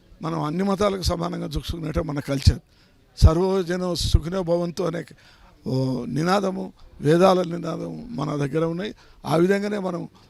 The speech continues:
ఈ యొక్క బుద్ధుడిని కానీ ఇవన్నీ కల్ట్ ప్రపంచ దేశాల్లో పోయింది. ఇప్పటికి కూడా అన్ని దేశాల్లో కూడా బుద్ధ విగ్రహాలు ఉన్నాయి. కాబట్టి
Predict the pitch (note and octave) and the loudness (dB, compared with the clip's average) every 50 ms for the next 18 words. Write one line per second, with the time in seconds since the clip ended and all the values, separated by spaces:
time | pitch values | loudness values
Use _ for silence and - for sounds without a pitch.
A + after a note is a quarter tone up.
0 | _ _ _ - D#3+ D#3 D#3 - D#3 D3 D#3+ D#3+ D#3 F3+ F3 E3 F3 E3+ E3 E3 | _ _ _ -2 -2 -2 0 -2 -4 -4 -4 -2 -2 -2 -2 -2 -2 -2 -2 -2
1 | E3 E3 E3 E3 D#3 D#3+ E3 F3+ E3+ - F3 F3 F3+ - E3+ - - - - _ | -4 -4 -6 -4 -4 -4 -4 -6 -6 -4 -4 -4 -2 -4 -8 -12 -12 -14 -20 _
2 | _ _ F#3 D#3+ D3+ F#3 F3+ D3 F#3 F#3 D#3+ E3 D#3 - - F3+ D#3+ E3 E3+ D3+ | _ _ -6 -6 -4 -6 -6 -6 -4 -4 -4 0 6 6 6 6 6 -2 -10 -12
3 | - _ _ _ _ _ _ - D#3+ D#3 E3 F3+ F3+ G3+ A3+ A3+ - - - - | -16 _ _ _ _ _ _ -6 -4 -2 -2 -2 -2 -4 -4 -6 -6 -8 -8 -4
4 | - F#3 F3+ F3+ F#3 F#3 F3 D#3 E3+ F#3 F#3 F3 E3+ D#3 - F3 E3+ E3 E3+ E3 | -4 -2 -2 -2 -2 -2 -2 -2 -2 -2 0 0 2 2 0 0 -2 -4 -6 -8
5 | D#3+ C#3 C#3+ C#3 E3 E3 E3 D#3+ F3 E3+ E3+ E3+ E3 E3+ G3 - - _ _ _ | -8 -8 -8 -6 -4 -4 -4 -2 -2 -4 -2 -4 -4 -6 -10 -12 -14 _ _ _
6 | _ _ _ _ _ _ _ _ _ _ _ _ _ _ - E3 F3 F#3+ G3 F3 | _ _ _ _ _ _ _ _ _ _ _ _ _ _ -6 -2 -2 -2 0 2
7 | G#3 G3 F3+ F#3 - | 2 0 0 -2 -6